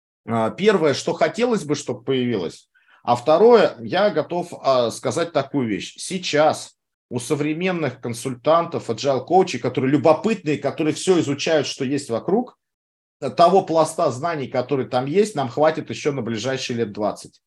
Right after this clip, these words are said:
То есть нет, я не вижу сейчас ни одной проблемы, с которой до этого не справлялись в компаниях.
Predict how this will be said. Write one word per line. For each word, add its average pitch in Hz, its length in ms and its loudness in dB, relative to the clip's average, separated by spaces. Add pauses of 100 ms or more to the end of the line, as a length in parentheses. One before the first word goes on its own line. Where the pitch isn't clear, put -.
(360)
То 160 120 6
есть - 280 2 (120)
нет, 190 560 2
я 151 340 2
не 196 200 2
вижу 156 360 -4
сейчас 139 480 0
ни 139 80 -4
одной 139 260 -2
проблемы, 175 580 0
с - 80 -6
которой 156 360 0
до 110 140 2
этого 165 360 0
не 127 120 -8
справлялись 131 600 -4
в - 40 -14
компаниях. 98 640 -6